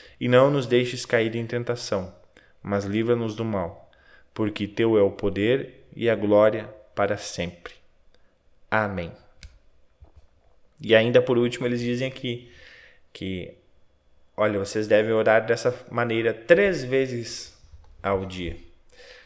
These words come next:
Lutero foi mais econômico. Lutero disse, "Olha, orem o Pai Nosso uma vez por dia." E essa é uma boa dica que eu dou também pra vocês, né? Às vezes, quando a gente não sabe o que orar, ou tá meio confuso, ou tá com o coração apertado,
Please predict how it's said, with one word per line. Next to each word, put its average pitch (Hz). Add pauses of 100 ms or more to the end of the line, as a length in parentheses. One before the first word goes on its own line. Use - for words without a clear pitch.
(100)
Lutero 143
foi 143
mais 143
econômico. 143
Lutero 117
disse, 117
"Olha, 143
orem 127
o 131
Pai 127
Nosso 123
uma 127
vez 120
por -
dia." 98 (300)
E 170
essa 165
é 185
uma 175
boa 139
dica 120
que -
eu 113
dou 110
também 104
pra 101
vocês, 101
né? 107 (600)
Às 104
vezes, 127 (560)
quando -
a 107
gente 117
não 107
sabe 107
o 104
que -
orar, 110
ou 95
tá 104
meio 110
confuso, 110
ou 101
tá 113
com 110
o 104
coração 110
apertado, 110